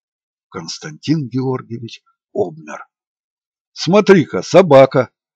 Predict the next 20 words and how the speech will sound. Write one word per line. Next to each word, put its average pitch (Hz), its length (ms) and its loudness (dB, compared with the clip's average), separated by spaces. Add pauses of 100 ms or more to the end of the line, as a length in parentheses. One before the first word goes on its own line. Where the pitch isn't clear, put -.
(100)
раздался 107 500 -2
чей-то 131 300 -4
удивлённый 117 560 -4
голос. 107 340 -4 (300)
«Рыжая!» — 135 720 2 (1000)
сделал 117 400 0
для 110 120 -4
себя 120 300 2
открытие 127 420 -2
другой. 107 380 -4 (460)
«А 127 180 4
уши-то 160 840 2
охотничьи, 202 720 -2
что 95 260 -10
ли?» 73 120 -20 (880)
И 123 160 0
люди 214 240 2
в - 80 -4
проходе 180 400 0
потеснились, 170 920 -2